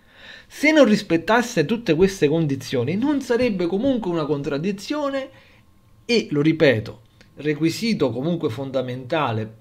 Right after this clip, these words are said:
anche solo per prospettare la possibilità di una contraddizione vera, è l'opposizione. E l'opposizione stessa richiede la determinatezza di ciò che la compone.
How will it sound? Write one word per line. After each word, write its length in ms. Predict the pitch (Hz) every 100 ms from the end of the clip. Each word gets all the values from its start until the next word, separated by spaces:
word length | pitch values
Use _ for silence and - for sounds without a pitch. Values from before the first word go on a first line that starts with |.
| -
anche 260 | 233 233
solo 200 | 214 208
per 160 | 143 139
prospettare 720 | - 120 - 120 - 175 117
la 100 | 110
possibilità 800 | 113 120 - 113 107 113 120 135
di 60 | 110
una 160 | 101
contraddizione 840 | 101 101 104 104 107 104 - 101 98
vera, 420 | 90 87 156 202 - - - _ _ _ _ _ _ _ _ _ _ _ _
è 200 | - 196
l'opposizione. 1120 | 185 170 175 180 165 180 - 233 135 113 - - _ _ -
E 80 | 139
l'opposizione 640 | 143 156 165 170 - 214
stessa 440 | 214 - 170 170 185
richiede 380 | 196 151 127 131
la 100 | 123
determinatezza 840 | 127 123 120 131 147 117 113 127
di 100 | 123
ciò 200 | 113 117
che 80 | 113
la 120 | 107
compone. 560 | 110 107 107 92 -